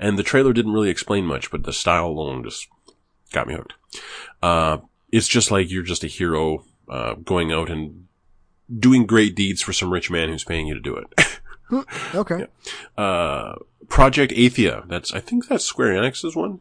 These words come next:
Speaker 1: Remember that one? Like the woman
Speaker 2: Yeah, I
Speaker 1: jumping
Speaker 2: remember
Speaker 1: from the
Speaker 2: that one.
Speaker 1: towers.
Speaker 2: Oh, yeah, yeah, yeah.
Speaker 1: Yeah,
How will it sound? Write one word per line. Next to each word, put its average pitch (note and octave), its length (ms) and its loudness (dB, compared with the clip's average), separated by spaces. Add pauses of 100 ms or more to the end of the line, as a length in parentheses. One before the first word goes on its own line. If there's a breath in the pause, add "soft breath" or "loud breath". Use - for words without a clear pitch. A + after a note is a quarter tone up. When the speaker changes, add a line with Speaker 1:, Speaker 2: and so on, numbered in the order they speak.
Speaker 1:
Remember D#3 180 -8
that - 80 -8
one? F#3+ 140 -12 (580)
Like F#2 120 -6
the F2+ 80 -4
woman G#2 300 4
Speaker 2:
Yeah, - 40 0
I G3+ 40 -2
Speaker 1:
jumping G#2 280 2
Speaker 2:
remember - 60 -10
Speaker 1:
from F#3+ 80 -4
the - 60 -4
Speaker 2:
that - 80 -8
one. F2+ 100 -2
Speaker 1:
towers. G#2+ 280 -12 (600)
Speaker 2:
Oh, F#3+ 380 0
yeah, F3 160 0
yeah, E3 160 0
yeah. D3+ 140 0
Speaker 1:
Yeah, - 80 -8